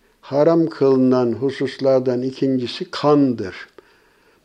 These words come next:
Ayette haram kıldığı bildirilen kandan maksat boğazlanma veya başka bir sebeple,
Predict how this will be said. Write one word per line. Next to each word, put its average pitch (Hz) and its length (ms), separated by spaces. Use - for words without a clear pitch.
Ayette 165 600
haram 160 480
kıldığı 135 540
bildirilen 120 640
kandan 135 460
maksat 120 580
boğazlanma 139 920
veya 139 320
başka 143 400
bir 135 120
sebeple, 123 720